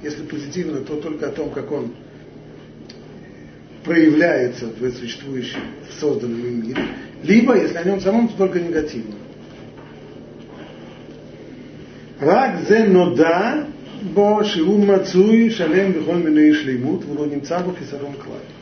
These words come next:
Единственное, что мы знаем о нём только, то, что он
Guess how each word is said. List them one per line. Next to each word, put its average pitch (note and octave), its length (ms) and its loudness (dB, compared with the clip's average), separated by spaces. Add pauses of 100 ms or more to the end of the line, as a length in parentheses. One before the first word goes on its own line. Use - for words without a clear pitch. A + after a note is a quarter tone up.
(680)
Единственное, G3 440 4
что F#3+ 160 4
мы F#3 120 6
знаем D3+ 440 2
о A#2+ 40 -4
нём F#3+ 300 -2
только, A3 380 -2 (400)
то, G3 160 6
что F3 260 2
он B2 240 2